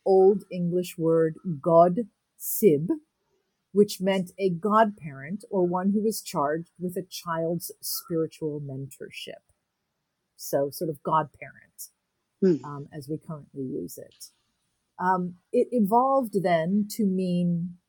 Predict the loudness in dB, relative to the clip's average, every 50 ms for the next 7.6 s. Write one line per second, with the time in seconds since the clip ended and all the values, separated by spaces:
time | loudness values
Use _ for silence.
0 | _ -6 -4 -4 -4 -4 -6 -8 -6 -6 -4 -4 -4 -4 -4 -4 -4 -2 0 0
1 | 0 0 -4 -10 -16 -16 -14 -14 -16 -16 _ -6 -4 -4 -2 -2 -4 -4 0 2
2 | 2 2 0 -2 -4 -4 -2 0 0 0 0 -2 -6 -8 -8 -8 -2 4 8 10
3 | 12 12 10 10 6 2 _ _ -4 -2 0 0 0 0 0 0 0 2 4 4
4 | 4 2 0 -6 -6 -6 -6 -6 -10 -12 -10 -6 -4 -4 -4 -4 -6 -14 _ _
5 | _ -20 -20 _ _ _ _ _ _ _ _ _ _ _ _ _ -4 -2 -2 0
6 | 0 -2 -4 0 4 4 6 6 4 2 -2 -6 -8 -4 0 2 2 2 2 -2
7 | -6 -4 -4 -2 -2 -4 -4 -6 -6 -6 -8 -10